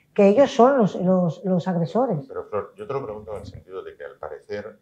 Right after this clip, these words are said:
Speaker 2: entre todas la mataron y ella sola se murió. Quiero decir, había un montón de gente que sabía lo que estaba pasando, se cayó la
Speaker 1: Bueno,
Speaker 2: boca,
Speaker 1: tanto
Speaker 2: no
Speaker 1: hombre,
Speaker 2: le importó.
Speaker 1: tanto hombres como mujeres, al parecer.
Speaker 2: Tanto hombres como mujeres,
Speaker 1: No,
Speaker 2: pero
Speaker 1: tanto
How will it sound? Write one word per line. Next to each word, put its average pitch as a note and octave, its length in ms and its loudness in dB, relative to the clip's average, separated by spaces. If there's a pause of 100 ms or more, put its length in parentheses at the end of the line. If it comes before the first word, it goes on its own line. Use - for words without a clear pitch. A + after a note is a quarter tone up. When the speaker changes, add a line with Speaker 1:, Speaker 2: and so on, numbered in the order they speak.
(120)
Speaker 2:
entre - 240 -20
todas A2+ 400 -2
la G#2 80 -8
mataron G#2 460 -6
y F2 80 -16
ella E2 140 -10
sola D#2+ 280 -8
se - 140 -20
murió. A2 420 -8
Quiero E2+ 180 -12
decir, E2 200 -14 (480)
había F2+ 200 -6
un A2 60 -6
montón A#2 340 -4
de G#2+ 100 -2
gente G#2+ 580 -8
que F#2+ 120 -10
sabía G#2 560 2
lo D#2+ 160 -6
que - 60 -12
estaba F#2 300 -4
pasando, A2+ 420 -6
se - 140 -10
cayó - 200 -8
la - 60 -12
Speaker 1:
Bueno, B3 180 8
Speaker 2:
boca, A3 120 12
Speaker 1:
tanto G3 120 12
Speaker 2:
no G3+ 60 12
Speaker 1:
hombre, G#3+ 160 10
Speaker 2:
le - 60 6
importó. F#3+ 200 4
Speaker 1:
tanto F#3+ 140 6
hombres - 140 2
como C4 200 4
mujeres, B3 340 -6
al F3 100 -4
parecer. F3 260 -4
Speaker 2:
Tanto C4 140 -8
hombres A3+ 260 -6
como A#3+ 140 -6
mujeres, G3+ 320 0
Speaker 1:
No, F#3+ 120 0
Speaker 2:
pero G3 140 4
Speaker 1:
tanto - 20 6